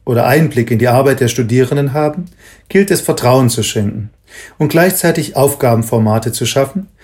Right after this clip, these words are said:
bei denen im Nachgang ersichtlich ist, was und an welchen Themen die Studierenden gerade gearbeitet haben. In diesen Phasen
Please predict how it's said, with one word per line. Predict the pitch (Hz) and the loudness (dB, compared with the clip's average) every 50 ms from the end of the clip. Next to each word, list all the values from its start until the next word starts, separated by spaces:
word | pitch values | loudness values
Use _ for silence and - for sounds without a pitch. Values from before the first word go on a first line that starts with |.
| - - - _ _ | -20 -20 -20 _ _
bei | - 139 | 0 2
denen | 143 170 180 196 185 | 2 4 2 2 2
im | 160 135 123 | 2 2 2
Nachgang | 113 113 117 131 147 - - - 160 160 | 4 4 4 2 0 0 -2 -4 -2 -2
ersichtlich | - 113 - - - - - - - 170 170 - - | -2 -2 0 0 0 0 -2 -2 -4 -4 -4 -2 -4
ist, | 180 175 175 - - - _ _ _ _ _ | -4 -6 -6 -6 -10 -14 _ _ _ _ _
was | - 117 127 151 190 196 - - - - _ _ _ | -2 0 0 2 2 0 -4 -6 -8 -10 _ _ _
und | - 120 | -2 0
an | 113 110 110 | 0 2 2
welchen | 104 131 170 190 190 - 175 | 2 2 2 2 0 -2 -4
Themen | - - 147 151 156 160 | 0 2 2 2 2 2
die | 147 127 | 0 -2
Studierenden | 120 - 120 101 104 123 135 123 131 127 135 135 143 | -2 -2 -4 -2 0 0 2 2 0 0 -2 -4 -2
gerade | 139 123 107 101 110 113 113 113 | -2 -2 0 0 0 2 2 2
gearbeitet | 120 139 123 113 107 110 110 - 110 - - | 2 2 2 0 -2 -2 -6 -8 -10 -14 -14
haben. | - - - - _ _ _ _ _ _ - _ _ _ _ _ - - - - - - - - | -14 -14 -16 -20 _ _ _ _ _ _ -20 _ _ _ _ _ -20 -18 -18 -18 -18 -18 -6 -2
In | 131 117 | 0 2
diesen | 110 127 127 110 139 139 | 2 2 2 2 0 0
Phasen | - - 139 139 139 143 151 147 143 | 2 2 2 4 2 2 -2 -6 -8